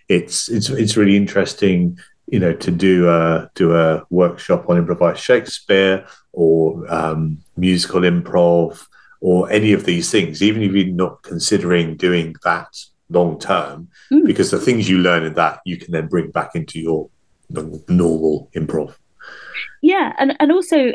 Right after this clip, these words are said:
Speaker 2: um, in terms of, uh, you know, Shakespeare deals with history, comedy, tragedy, um, and y-, yes, w-, i-, in,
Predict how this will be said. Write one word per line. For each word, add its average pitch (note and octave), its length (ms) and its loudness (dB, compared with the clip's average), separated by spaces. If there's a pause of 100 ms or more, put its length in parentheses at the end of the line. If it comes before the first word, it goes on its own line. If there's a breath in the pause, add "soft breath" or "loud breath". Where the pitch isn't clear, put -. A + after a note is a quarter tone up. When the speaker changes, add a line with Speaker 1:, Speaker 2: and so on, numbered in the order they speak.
Speaker 2:
um, A#3 220 0
in A#3 120 0
terms A#3+ 340 -2
of, G#3 180 0 (180)
uh, F#3+ 460 2
you C4 100 2
know, D#3+ 160 2
Shakespeare F#3+ 460 -2
deals F#3+ 320 0
with F3+ 220 2 (180)
history, G3 580 0 (320)
comedy, F#3 580 2
tragedy, E3+ 800 -2 (440 loud breath)
um, F3+ 420 0 (800)
and G#3+ 400 0 (160)
y-, - 160 -8
yes, - 540 0
w-, A3 220 -2
i-, - 40 2
in, G#3 340 0